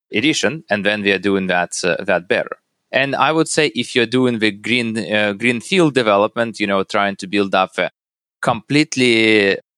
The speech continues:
new database from scratch, it can be very hard to succeed in the current market, right, without some sort of an investment.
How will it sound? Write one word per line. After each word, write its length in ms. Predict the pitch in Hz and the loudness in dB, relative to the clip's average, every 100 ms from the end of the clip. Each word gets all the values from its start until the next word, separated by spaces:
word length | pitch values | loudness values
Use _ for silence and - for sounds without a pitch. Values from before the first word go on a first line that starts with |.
| _ | _
new 640 | 107 104 113 120 110 101 - 110 | -10 -6 -2 0 0 -2 -6 _
database 500 | 117 120 110 104 101 | 0 0 2 2 0
from 200 | - 95 | -2 -6
scratch, 520 | - 147 104 101 - - _ _ _ - | -4 0 2 0 -4 -14 _ _ _ -4
it 200 | 135 - | -4 -2
can 200 | 147 139 | -4 -2
be 80 | 120 | -2
very 340 | 110 143 170 | 2 2 2
hard 500 | 170 180 151 117 104 _ _ _ - | 0 2 4 2 0 _ _ _ -8
to 60 | 113 | -4
succeed 460 | 117 107 - 139 | -2 -2 -2 0
in 80 | 107 | 0
the 80 | 98 | -2
current 380 | - 131 104 98 | -2 -2 -2 0
market, 460 | 101 90 - 98 - _ _ _ _ - | 0 0 -2 -8 -8 _ _ _ _ -4
right, 260 | 101 110 - | 0 0 0
without 460 | 104 117 110 101 | 0 2 2 0
some 220 | - 104 | -2 -2
sort 200 | 98 101 | -2 -2
of 100 | 95 | -2
an 140 | 92 87 | -2 -6
investment. 680 | 95 90 76 - - - | -6 -4 -6 -6 -16 -20